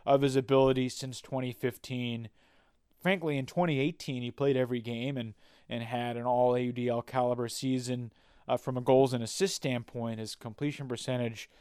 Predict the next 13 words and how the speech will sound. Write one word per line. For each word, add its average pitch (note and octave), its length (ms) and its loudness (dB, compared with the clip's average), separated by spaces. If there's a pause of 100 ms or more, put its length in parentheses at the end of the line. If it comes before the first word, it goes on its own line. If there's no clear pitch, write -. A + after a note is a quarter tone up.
(280)
left B2+ 240 2
a - 20 -4
little A#2+ 180 0
something A#2 280 -6
to A#2+ 60 -10
be A#2+ 140 -4
desired, A#2 480 0
around A2+ 300 -2
eighty-six A#2+ 680 -6
percent - 560 -6
for A#2+ 120 -8
the A2 100 -10
year. F3+ 520 6